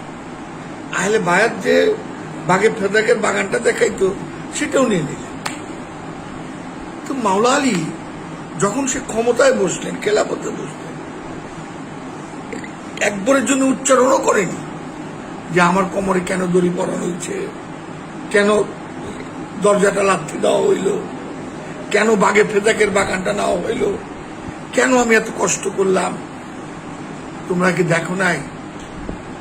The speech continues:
তোমাদের নবী বলে গেছে, "আমি যার মাওলা, আলী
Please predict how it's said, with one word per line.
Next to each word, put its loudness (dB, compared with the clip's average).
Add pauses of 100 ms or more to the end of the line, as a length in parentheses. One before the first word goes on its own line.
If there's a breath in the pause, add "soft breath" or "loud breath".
(800)
তোমাদের 2
নবী 2
বলে 2
গেছে, -6 (560)
"আমি 2
যার 0
মাওলা, -2
আলী -4